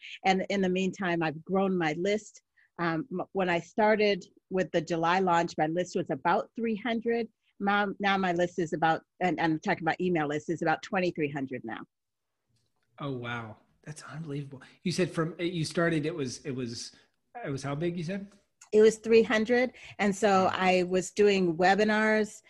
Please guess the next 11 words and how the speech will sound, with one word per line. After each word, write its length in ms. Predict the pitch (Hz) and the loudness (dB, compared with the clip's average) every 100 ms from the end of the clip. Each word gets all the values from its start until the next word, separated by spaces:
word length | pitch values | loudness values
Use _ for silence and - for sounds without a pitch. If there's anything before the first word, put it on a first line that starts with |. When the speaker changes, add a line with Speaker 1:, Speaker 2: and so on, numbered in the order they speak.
| - - | -20 -4
Speaker 1:
uh, 220 | 185 175 170 | 0 2 2
and, 140 | 180 | 0
but 100 | 180 | 4
I 60 | 180 | 4
was 120 | 185 | 4
doing 200 | 202 208 | 4 4
Facebook 480 | 190 202 202 - 220 | 4 2 2 2 2
ads 400 | - 214 202 190 | 2 2 2 0
to 140 | - 190 | 2 4
my 180 | 170 | 4
freebie. 600 | 165 - 202 202 233 247 | 2 2 2 2 -2 -4